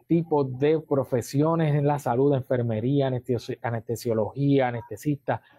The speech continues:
médicos, para que sean el futuro de Puerto Rico. Y de nuevo, como dije ahorita, los buenos son más.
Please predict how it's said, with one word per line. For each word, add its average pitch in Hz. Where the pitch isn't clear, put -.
médicos, 143
para 123
que 123
sean 139
el 160
futuro 131
de 127
Puerto 113
Rico. 123
Y 123
de 123
nuevo, 139
como 143
dije 143
ahorita, 139
los 135
buenos 160
son 147
más. 143